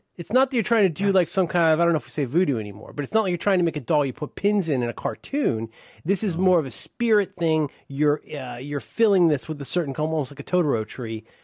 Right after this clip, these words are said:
Speaker 1: You're
Speaker 2: Right.
Speaker 1: putting, you're putting some kind of life into this, and the strings and the hairs, the, the, the pubes and the poops and the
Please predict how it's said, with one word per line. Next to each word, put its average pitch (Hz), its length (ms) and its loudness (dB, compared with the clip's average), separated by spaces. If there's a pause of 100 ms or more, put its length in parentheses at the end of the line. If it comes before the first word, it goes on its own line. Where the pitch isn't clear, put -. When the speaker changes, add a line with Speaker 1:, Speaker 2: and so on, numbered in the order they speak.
(100)
Speaker 1:
You're 135 120 -2
Speaker 2:
Right. 107 100 -6
Speaker 1:
putting, 170 300 4
you're 143 120 -2
putting 160 360 0
some 156 180 -4
kind 139 200 -2
of 110 80 -8
life 131 400 -2
into 123 200 -6
this, 113 240 -8
and 123 100 -4
the 110 40 -6
strings 143 360 -2
and 127 120 -4
the 120 60 -4
hairs, 160 460 -2 (360)
the, 120 120 -6 (100)
the, 156 140 -6
the 135 140 -8
pubes 151 260 2
and 143 80 -2
the 139 40 -4
poops - 380 -4 (200)
and 139 120 0
the 131 40 -2